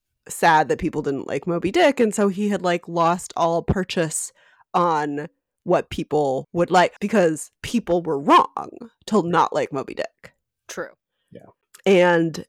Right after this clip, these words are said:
Speaker 1: I just really like it when writers decide that they're gonna go totally off script, and the script is Nathaniel Hawthorne, who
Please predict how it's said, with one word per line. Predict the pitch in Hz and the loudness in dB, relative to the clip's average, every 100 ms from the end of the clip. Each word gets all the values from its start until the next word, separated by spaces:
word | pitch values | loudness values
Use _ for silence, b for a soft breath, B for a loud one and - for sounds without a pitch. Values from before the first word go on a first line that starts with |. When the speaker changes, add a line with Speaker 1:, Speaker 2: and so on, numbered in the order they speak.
| _ - | _ 0
Speaker 1:
I | 359 | 2
just | 508 - | 2 0
really | 571 571 605 | 0 2 0
like | 605 | 2
it | 247 | 2
when | 220 | 2
writers | 202 180 208 202 | 2 2 0 -2
decide | 208 196 180 190 185 | -2 0 2 0 -2
that | 185 | -2
they're | 185 | -2
gonna | 175 165 | 0 0
go | 196 180 180 175 - - | 2 2 2 -2 -8 -8
totally | - 160 180 214 | -2 0 2 4
off | 180 185 | 2 0
script, | - - 170 - b b b - | -4 -2 -4 -6 b b b 0
and | 175 170 165 | 4 4 2
the | 156 165 | -2 -4
script | - 170 - - - b b _ _ _ | 0 0 -2 -12 -18 b b _ _ _
is | 196 185 160 165 - - _ _ | 0 2 0 -2 -6 -8 _ _
Nathaniel | 196 208 202 196 170 170 196 | -2 0 2 2 2 2 2
Hawthorne, | 180 139 139 135 160 196 _ _ - | 2 0 -2 -4 -4 -6 _ _ 2
who | 208 170 160 156 160 | 4 4 4 0 -4